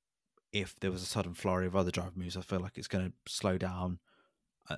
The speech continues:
and we'll let the season start. 'Cause, you know, also that's where a lot of drivers and a lot of teams will focus their attention. Um, but yeah, I think it, it might be summer sort of time we start to see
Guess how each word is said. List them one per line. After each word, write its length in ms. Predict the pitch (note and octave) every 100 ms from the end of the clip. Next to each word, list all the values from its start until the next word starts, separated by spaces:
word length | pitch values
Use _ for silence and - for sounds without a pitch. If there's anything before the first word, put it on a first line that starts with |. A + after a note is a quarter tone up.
| -
and 120 | G2 F#2
we'll 100 | F#2
let 180 | F2 F#2
the 80 |
season 340 | - G2 F2+ F2+
start. 400 | - F#2 D#2 -
'Cause, 180 | D3+ -
you 120 | C3
know, 120 | F#2
also 280 | F#2+ A2 -
that's 200 | F#2+ -
where 100 | G2
a 20 |
lot 100 | G2
of 60 | D#2+
drivers 400 | G2+ F#2 F#2 -
and 100 | F#2+
a 40 |
lot 120 | F#2+ D2
of 60 |
teams 280 | - F#2+ F2+
will 100 | F#2
focus 320 | - G2+ -
their 100 | F2
attention. 600 | F#2 G2 G2 - - F#2 - _ _ - _ F2+
Um, 460 | F2+ F2 F2 F2 - _ _ _ _ _ _ _ _ _
but 180 | G#2 D2+
yeah, 300 | F2 F2+ F2+ - _ -
I 60 |
think 160 | G2 E2+
it, 100 | G1+ G1+ F2
it 60 |
might 240 | F#2 F2 -
be 100 | F2+
summer 340 | - F#2+ F2+
sort 180 | - D2
of 60 | -
time 240 | F2+ F2
we 80 | F2
start 240 | - -
to 80 | F#2
see 360 | - F#2 F2+